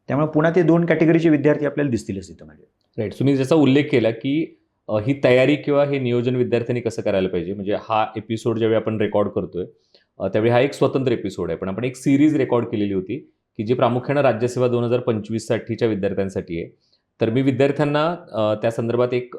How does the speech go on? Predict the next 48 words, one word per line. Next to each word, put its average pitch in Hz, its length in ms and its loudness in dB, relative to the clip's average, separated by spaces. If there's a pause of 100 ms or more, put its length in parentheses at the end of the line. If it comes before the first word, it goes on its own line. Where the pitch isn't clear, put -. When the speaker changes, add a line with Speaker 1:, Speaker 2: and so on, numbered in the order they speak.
Speaker 2:
अ, 104 100 0
इन्फॉर्मेशन 120 560 -2
अशी 117 180 -8
देऊन 117 320 -2
किंवा - 380 -6
आपल्याला 117 260 0
एक 113 60 0
गोष्ट 120 220 -2
करता 113 300 -2
येईल 98 200 -2 (380)
की 123 320 -2
हा - 180 0
व्हिडिओ 135 340 4
जो 147 120 0
विद्यार्थी 127 440 0
बघतायत 104 480 -2 (220)
त्या 117 140 2
व्हिडिओच्या 120 680 0
शेवटी 127 720 -2 (240)
आणि 151 100 -4
प्लस 202 280 0
व्हिडिओच्या 135 380 4
वरती 123 240 2 (100)
आय 123 180 2
बटन 120 340 -2
जे 98 100 -4
आहे, 90 100 -2
त्या 110 340 -2
आय 113 160 -2
बटनमध्ये, 110 560 -4 (440)
अ, 104 160 0
राज्यसेवेचं 165 760 2
पूर्ण 160 240 2
वर्षभराचं 139 560 0
नियोजन 120 300 -2
विद्यार्थ्यांनी 110 400 -2
कसं 101 180 -6
करायला 98 240 0
पाहिजे 95 220 -4
याची 117 280 -2
लिंक 127 240 -2
त्या 123 80 2
विद्यार्थ्यांना 104 440 0
मिळेल. 92 240 0
So - 400 -8
Speaker 1:
येस. - 120 -4
Speaker 2:
तो 120 100 6
एपिसोड 113 380 2